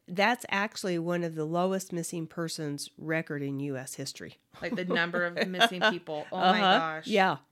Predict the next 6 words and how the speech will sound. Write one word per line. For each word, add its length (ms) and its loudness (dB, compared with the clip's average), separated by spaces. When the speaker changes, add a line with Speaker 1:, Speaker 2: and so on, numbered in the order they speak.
Speaker 1:
Yeah. 260 4
And, 320 6
but 440 4
out 260 8
of 260 0
those 760 2